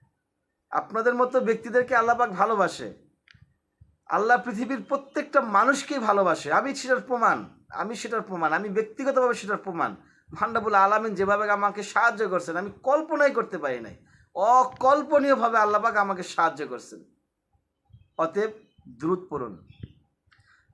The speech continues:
বেশি থেকে বেশি পরিমাণে দুরুদ পড়ুন, বেশি থেকে বেশি পরিমাণে ইস্তেগফার পাঠ করুন, বেশি থেকে বেশি পরিমাণে দোয়া ইউনুস পাঠ করুন।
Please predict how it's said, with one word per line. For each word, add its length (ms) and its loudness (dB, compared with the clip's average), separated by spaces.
বেশি 300 -2
থেকে 280 -4
বেশি 360 -2
পরিমাণে 400 4
দুরুদ 300 -2
পড়ুন, 300 0
বেশি 240 -6
থেকে 240 -4
বেশি 300 -2
পরিমাণে 320 0
ইস্তেগফার 460 -4
পাঠ 300 -4
করুন, 260 -6
বেশি 200 -8
থেকে 260 -4
বেশি 300 -4
পরিমাণে 360 0
দোয়া 200 2
ইউনুস 280 -2
পাঠ 320 -2
করুন। 380 -14